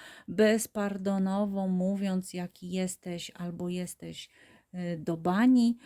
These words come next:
czy też, e, kompletnie, e, do niczego. Wy wiecie, e, kim jesteście, jakie macie umiejętności, jakie macie zasady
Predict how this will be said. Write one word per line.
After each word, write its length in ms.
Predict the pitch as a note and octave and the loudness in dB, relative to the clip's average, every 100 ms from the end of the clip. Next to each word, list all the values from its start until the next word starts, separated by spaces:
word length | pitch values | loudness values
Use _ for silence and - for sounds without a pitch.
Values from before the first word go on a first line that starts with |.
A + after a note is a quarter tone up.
| - - F3 - | -20 -16 -16 -12
czy 160 | F#3 | -10
też, 400 | - F3 F3 - | -8 -6 -6 -4
e, 180 | F3+ F3 | -2 -4
kompletnie, 920 | - C4 C#4 F#3+ E3 - F#3 F3+ G3 F#3+ _ | 0 0 0 -2 -4 -6 -6 -4 -4 -6 _
e, 260 | F#3 F#3 F3+ | -8 -6 -6
do 360 | E3+ E3+ E3+ - _ - | -6 -6 -6 -10 _ -2
niczego. 720 | F#3 F#3 F3 - - - D#3 _ - | 2 2 0 -6 -12 -14 -18 _ -8
Wy 340 | F#3 G3 C4 F#4 G4 _ _ | -2 4 4 2 -4 _ _
wiecie, 960 | G3 F#3 G#3 G#3+ G3 G3 - B3 F4+ E4+ _ _ - _ _ - | -8 -4 0 2 0 -4 -4 -2 -2 -6 _ _ -20 _ _ -4
e, 40 | G3+ G3 G3 F#3+ F#3+ _ _ | 0 2 2 0 -4 _ _
kim 300 | - D4 E4 | 2 6 6
jesteście, 880 | D4 C4 - C4 C4 - - B3+ A#3+ - | 6 4 0 -6 -6 -6 -8 -6 -8 -10
jakie 540 | - D3 F3+ G#3 A#3 | -8 -4 -4 -4 -2
macie 420 | A3 A3 G#3+ - A3 | 0 0 -2 0 2
umiejętności, 1120 | A3 G#3+ G#3+ - G#3 G3+ F#3+ - - - D#3+ | 4 4 2 0 -2 -2 -4 -10 -14 -12 -6
jakie 360 | F3+ G3+ A#3 | -4 -4 2
macie 440 | G#3+ G#3+ G3 G3+ F#3+ | 4 4 0 -6 -6
zasady 680 | F#3 F#3 G3+ G3 G3+ A#3 | -4 -4 -4 -4 0 0